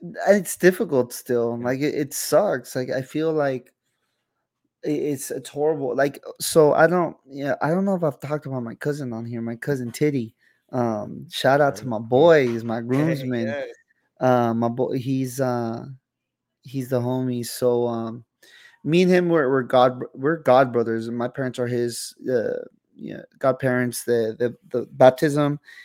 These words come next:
Speaker 1: His parents are my godparents' baptism as well. And so, you know, grew up, homies, whatever. To get to the point, there was a, there was a few weeks, I remember my mom had a huge surgery.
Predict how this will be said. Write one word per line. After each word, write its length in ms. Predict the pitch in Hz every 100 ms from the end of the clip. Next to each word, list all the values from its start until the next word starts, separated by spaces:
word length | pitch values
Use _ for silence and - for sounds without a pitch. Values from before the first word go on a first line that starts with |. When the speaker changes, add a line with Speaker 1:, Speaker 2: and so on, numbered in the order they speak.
| -
Speaker 1:
His 180 | 143 135
parents 320 | - 131 123
are 60 | 120
my 320 | 123 127 131
godparents' 800 | - 127 120 127 120 120 - - _
baptism 500 | 120 120 127 120 120
as 120 | 117 123
well. 280 | 131 135 127
And 120 | 117
so, 380 | - 123 123 - _ _ - - - -
you 80 | 165
know, 100 | 143
grew 300 | 131 165 160
up, 320 | 151 147 - -
homies, 320 | 139 131 127
whatever. 480 | 123 123 120 120 - _ _ _ _ _ 147 -
To 80 | 160
get 120 | 185
to 60 | 185
the 100 | 147
point, 600 | - 165 156 143 131 135
there 140 | 139
was 140 | 143 147
a, 200 | 139 -
there 160 | 147 156
was 120 | 165
a 40 | 135
few 260 | - 180
weeks, 420 | 147 147 160 - 139
I 60 |
remember 340 | 135 135 139 135
my 120 | 131
mom 240 | 127 127
had 200 | 131 127
a 60 | 123
huge 480 | 120 - 160 160 131
surgery. 640 | - 135 135 135 127 120